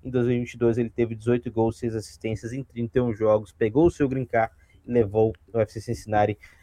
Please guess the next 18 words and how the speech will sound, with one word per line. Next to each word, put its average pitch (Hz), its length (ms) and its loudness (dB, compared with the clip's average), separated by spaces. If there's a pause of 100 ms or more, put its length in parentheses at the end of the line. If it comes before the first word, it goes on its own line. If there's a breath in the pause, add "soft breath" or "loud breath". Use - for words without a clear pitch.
(120)
à 107 200 4
sua 117 180 2
primeira 117 540 4 (400)
passagem 135 500 2
dos 123 180 -4
playoffs. - 520 2 (180)
P 190 80 4
S 190 240 2
V, 120 280 2 (360)
Udinese, 151 720 2 (240)
Watford, 127 580 2 (360)
Nottingham 127 380 2
Forest 131 480 0
e 120 60 -10
Feyenoord 139 600 -4
U 165 160 4
da 120 200 2
Holanda 117 440 4